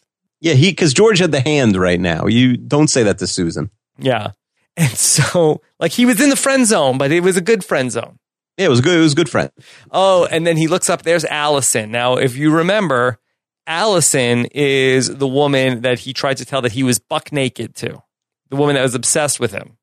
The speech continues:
Speaker 1: In the outing.
Speaker 2: The outing. And she comes up to George and says, "Hey, do you know you owe me fifty dollars?" Now, what could George owe her fifty dollars for?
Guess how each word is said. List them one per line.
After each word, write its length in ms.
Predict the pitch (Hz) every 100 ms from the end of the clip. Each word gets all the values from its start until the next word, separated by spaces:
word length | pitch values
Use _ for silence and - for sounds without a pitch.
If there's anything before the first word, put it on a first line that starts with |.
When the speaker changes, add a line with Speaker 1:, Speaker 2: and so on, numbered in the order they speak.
| _
Speaker 1:
In 160 | 123 120
the 300 | 117 107 110
outing. 400 | 127 120 85 - -
Speaker 2:
The 160 | 123
outing. 440 | 135 135 107 98 - _ _ _ _
And 180 | 147 160
she 200 | - 247
comes 200 | - 214
up 100 | 190
to 80 | 165
George 160 | 160 160
and 60 |
says, 180 | 139 151
"Hey, 160 | 165 226
do 160 | 151
you 100 | 240
know 120 | 330 294
you 180 | 247
owe 140 | 220 214
me 100 | 214
fifty 340 | - 208 -
dollars?" 560 | 180 170 185 196 190 -
Now, 80 | 147
what 320 | 151 220 285 - _ _
could 140 | -
George 340 | 151 170 175 170
owe 140 | - 147
her 120 | 139
fifty 280 | 135 143 127
dollars 340 | 135 135 110
for? 300 | - 57 -